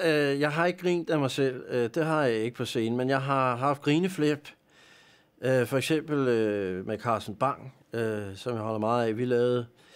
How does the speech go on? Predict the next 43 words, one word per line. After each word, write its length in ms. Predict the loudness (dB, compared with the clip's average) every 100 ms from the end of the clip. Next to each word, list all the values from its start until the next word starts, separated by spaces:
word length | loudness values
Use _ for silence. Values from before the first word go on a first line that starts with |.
| -20 -20 -20 _ _ _
i 80 | -6
halvfemserne 580 | -6 -2 -4 -2 -2 0
lavede 240 | 2 2
vi, 320 | 0 0 2
øh, 380 | 2 0 -2 -6
et 320 | -8 -12 -12
show 260 | -4 -2 -2
på 100 | -2
noget, 160 | -4
der 60 | -4
hed 80 | -6
Z 120 | -6
T 200 | -6 -6
V. 200 | -6 -6
Det 100 | -4
hed 100 | -4
Det 120 | 0
er 40 | 2
jo 80 | 2
løgn, 400 | 2 -2 -4 -12 -18
som 240 | -8 -6
vi 60 | -4
var 100 | -2
meget 200 | 0 -2
stolte 340 | -2 -2 0
af. 120 | -2
Og, 340 | -2 -4 -2 -2
øh, 120 | -4 -10 -20 -20 -20 -20 -20 -20 -20 _ _ _ -8
da 240 | 0 0 0 -4 -2
det 120 | 2
havde 160 | 2
femten 400 | 2 0 0 0
års 200 | 0 0
jubilæum, 400 | -2 0 2 2
turnerede 440 | 2 2 2 2 0
vi 100 | 2
med 160 | 2
en 80 | 2
sceneversion 720 | 0 0 0 0 0 0 0
af 120 | 0 -2
det. 140 | -8 -14 _
Og, 340 | 0 2 4 4
øh, 240 | 2 0